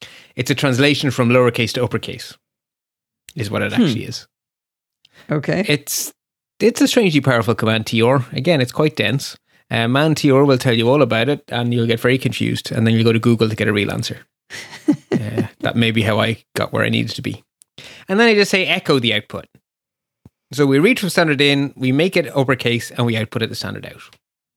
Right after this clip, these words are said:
Speaker 1: That's all the script does. So you'll, as I say, it's sitting there in the, um, sitting there in the zip file. So we can run it.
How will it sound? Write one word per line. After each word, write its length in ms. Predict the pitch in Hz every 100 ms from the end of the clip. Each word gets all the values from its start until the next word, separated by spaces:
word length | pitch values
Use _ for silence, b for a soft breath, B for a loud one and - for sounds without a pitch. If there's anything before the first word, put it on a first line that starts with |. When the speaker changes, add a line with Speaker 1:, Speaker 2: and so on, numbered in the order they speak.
| _
Speaker 1:
That's 160 | 123 120
all 100 | 107
the 60 | 104
script 220 | 107 -
does. 400 | 233 269 - - _ - B B B -
So 600 | 175 170 160 160 151 - -
you'll, 220 | 143 127
as 220 | 120 147 127
I 40 |
say, 240 | 120 147
it's 180 | 135 -
sitting 320 | 165 147 135
there 340 | 127 127 123 120
in 400 | 127 127 120 117
the, 520 | 120 117 113 113 113
um, 640 | 113 110 113 110 110 107 101 _ - - _ _ -
sitting 260 | 151 139
there 120 | 123
in 100 | 117
the 140 | 113 107
zip 200 | 131 127
file. 440 | - 226 247 139 _ _ _
So 760 | - 143 127 127 127 127 117 - _ _ _ _ -
we 160 | 131 127
can 320 | 131 127 117
run 200 | 117 147
it. 540 | 247 - - - -